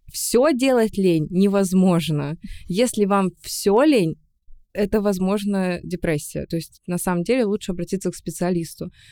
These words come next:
потому что если вы не можете вообще ничего делать, ну, это действительно такой тревожный звоночек.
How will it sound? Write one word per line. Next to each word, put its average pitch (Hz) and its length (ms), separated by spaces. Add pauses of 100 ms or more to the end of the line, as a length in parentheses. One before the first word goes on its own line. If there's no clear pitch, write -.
(140)
потому 185 220
что - 160
если 175 260
вы 180 80
не 185 100
можете 185 380
вообще 202 380
ничего 202 360
делать, 165 400
ну, 190 180 (100)
это 175 160
действительно 180 540
такой 165 200
тревожный 170 420
звоночек. 165 540